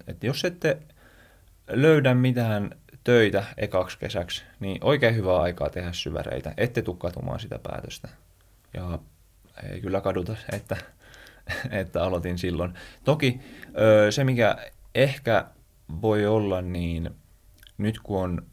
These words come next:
opiskellut enemmän, ymmärtää asioista enemmän, niin varmasti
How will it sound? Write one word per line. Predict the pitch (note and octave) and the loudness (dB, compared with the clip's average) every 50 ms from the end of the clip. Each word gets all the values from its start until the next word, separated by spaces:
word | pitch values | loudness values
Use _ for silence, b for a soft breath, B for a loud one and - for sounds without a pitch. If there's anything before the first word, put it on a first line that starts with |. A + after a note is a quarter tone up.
| - _ - - - - | -20 _ -20 -20 -12 -6
opiskellut | - G2 - C3+ C#3 C3+ - - C#3 C3 C3 - - | -6 -4 -2 0 -2 -2 -2 -2 0 0 2 2 2
enemmän, | A#2 A#2 A#2 A#2 A2+ A2+ A2+ A2 A2 A2 - b b b b b b b b b b - - | 2 2 2 2 2 2 2 0 0 -2 -6 b b b b b b b b b b -4 0
ymmärtää | A2 A#2 B2 A#2+ A2 A2 - - G2 F#2 - | 2 4 4 4 4 2 2 0 0 0 0
asioista | - F#2+ - F2 F2+ F2+ F2+ - - F2+ F2 | -2 -2 -2 -2 -2 -2 -2 -2 -2 -2 0
enemmän, | D#2 F#2+ F#2 F2+ F2+ F2+ F2+ F2+ F2+ F2 F2 F2 b b b b b b b b b b _ - | 0 0 -2 -2 -2 -2 -2 -4 -4 -4 -6 -6 b b b b b b b b b b _ -2
niin | F#2+ F#2+ F#2+ F#2+ F#2+ F#2+ F#2 F2+ F#2 - - _ _ - - - G2 | 0 0 0 0 0 -2 -2 -4 -8 -12 -16 _ _ -18 -12 -2 0
varmasti | G2+ G2+ G#2+ G#2 G2+ G#2 - - G2+ G2 - - | 2 2 4 2 0 -2 -2 -4 -4 -4 -4 -8